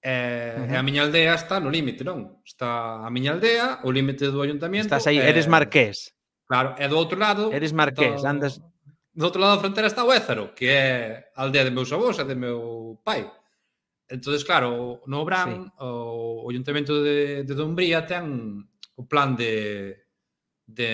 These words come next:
Speaker 1: empleo desde fai, pf, pois mira, non sei que ano pon no LinkedIn, pero cando eu traballei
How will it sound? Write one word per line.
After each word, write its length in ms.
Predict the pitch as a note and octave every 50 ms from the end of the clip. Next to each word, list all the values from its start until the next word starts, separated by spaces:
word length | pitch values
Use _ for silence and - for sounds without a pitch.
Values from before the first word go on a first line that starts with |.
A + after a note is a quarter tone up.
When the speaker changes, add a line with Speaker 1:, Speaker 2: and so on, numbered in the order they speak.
| A2
Speaker 1:
empleo 480 | G#2+ G#2 G2+ G2 G#2 C#3 D3+ D3 B2 A2+
desde 240 | A2 A#2 A2 A2+ A#2
fai, 400 | - - B2+ A#2+ A#2 A2 G#2 G2+
pf, 240 | - - - -
pois 160 | _ A2 A2 C#3+
mira, 240 | D#3 B2 B2 A#2+
non 160 | B2 C3 C3 C3
sei 160 | D3+ C#3 C#3
que 160 | C#3+ C#3+ C#3
ano 160 | C#3 C#3 C3+
pon 160 | C#3 C#3+ C#3+
no 80 | C#3+ C#3+
LinkedIn, 640 | C#3+ C#3+ C#3 C#3 D3 D3 D#3+ E3+ F3 F#3+ G3+ G3 - _ _ _ _ _ _ _ _ _ _ _ _ _
pero 240 | - A#2+ A#2+ A#2+
cando 240 | - B2+ B2 B2 C3
eu 80 | C3 C3
traballei 400 | C3 C3+ C#3+ C#3 C#3+ C#3 C#3